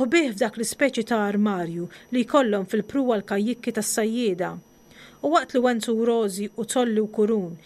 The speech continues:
kienu qegħdin iredu travi ta' Sidor bl-inħir, Kanenu kien rieqed ħdejn Frifet fil-kamra tad-dajjes ta' taħt l-asta tal-pulizija fil-qala ta' Santa Maria. Wara l-qudiesa u l-kafè, Wenzu u Kurun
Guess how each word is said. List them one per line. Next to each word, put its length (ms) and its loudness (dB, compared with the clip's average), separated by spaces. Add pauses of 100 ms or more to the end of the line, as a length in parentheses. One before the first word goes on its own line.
(200)
kienu 300 2
qegħdin 480 0 (160)
iredu 420 2
travi 400 0
ta' 160 -2
Sidor 460 0 (240)
bl-inħir, 640 0 (440)
Kanenu 520 0 (320)
kien 240 4
rieqed 320 -2
ħdejn 320 0
Frifet 560 -2
fil-kamra 540 0 (100)
tad-dajjes 720 2
ta' 80 -8
taħt 240 -6
l-asta 320 2
tal-pulizija 720 -2 (320)
fil-qala 480 2
ta' 80 -4
Santa 320 -4
Maria. 460 0 (1120)
Wara 160 8
l-qudiesa 560 0
u 60 2
l-kafè, 460 -2 (520)
Wenzu 400 2
u 80 0
Kurun 460 0